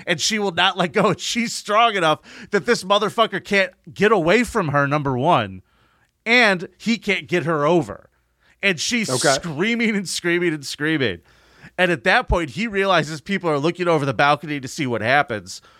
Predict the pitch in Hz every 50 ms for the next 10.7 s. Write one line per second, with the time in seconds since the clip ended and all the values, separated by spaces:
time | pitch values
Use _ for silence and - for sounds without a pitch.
0 | _ _ _ _ _ - - - 214 - 269 311 339 349 - - - 277 254 254
1 | - 277 262 269 262 269 285 285 285 277 - - - - - _ _ _ _ _
2 | _ - 220 226 175 240 226 - 233 233 240 214 247 277 302 311 - 269 262 254
3 | 226 220 240 277 285 262 208 - 233 240 262 254 254 247 226 226 220 196 - -
4 | 220 240 254 - - - 190 175 160 147 147 151 156 160 170 175 175 208 208 196
5 | - - 214 196 165 143 220 247 262 202 156 139 135 127 139 131 123 117 127 117
6 | - - 160 143 104 113 120 110 143 143 123 117 113 - - 180 185 185 185 165
7 | - _ - 269 - 240 233 269 311 302 240 196 190 190 - - - - - -
8 | 233 277 320 311 294 320 294 - - 240 294 302 294 277 240 - - 294 277 277
9 | 277 277 269 220 190 180 185 175 214 214 247 262 277 277 - - 127 147 147 175
10 | 165 165 185 214 294 311 302 - - - - - -